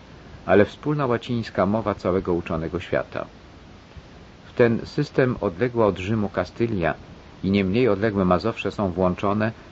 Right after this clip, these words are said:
gdy na przykład bliska mu, a prawosławna Albania już nią nie jest.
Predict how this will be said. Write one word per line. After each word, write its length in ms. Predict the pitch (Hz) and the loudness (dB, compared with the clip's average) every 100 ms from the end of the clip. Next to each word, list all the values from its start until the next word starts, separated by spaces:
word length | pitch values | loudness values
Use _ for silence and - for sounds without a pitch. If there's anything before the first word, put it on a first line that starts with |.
| - - - | -20 -20 -14
gdy 120 | 90 | -2
na 120 | 101 | 0
przykład 440 | 95 - 135 113 - | 0 0 2 2 0
bliska 500 | 71 107 - - 87 | -8 -8 -6 0 0
mu, 220 | 85 101 | 2 0
a 100 | - | -2
prawosławna 580 | 95 98 90 90 113 104 | -2 0 0 0 0 0
Albania 580 | 85 73 104 107 82 71 - - - - - - | -2 -2 -4 -2 -4 -6 -8 -18 -20 -20 -12 2
już 240 | 113 - | 2 4
nią 240 | 107 95 - 87 | 2 2 0 0
nie 220 | 101 113 | 4 4
jest. 260 | 65 50 | 4 -2